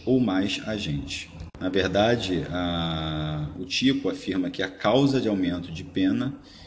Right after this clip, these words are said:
e são necessárias mais de três pessoas, portanto, quatro ou mais.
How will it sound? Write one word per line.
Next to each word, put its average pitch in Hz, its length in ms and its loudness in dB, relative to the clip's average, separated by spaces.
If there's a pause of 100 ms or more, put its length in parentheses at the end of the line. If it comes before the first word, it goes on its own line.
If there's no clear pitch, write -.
(240)
e 90 140 -6
são 101 220 0
necessárias 101 680 0
mais 117 420 6
de 139 100 4
três 123 260 0
pessoas, 85 480 -4
portanto, - 580 -8
quatro 92 360 0
ou 110 80 0
mais. 73 400 -4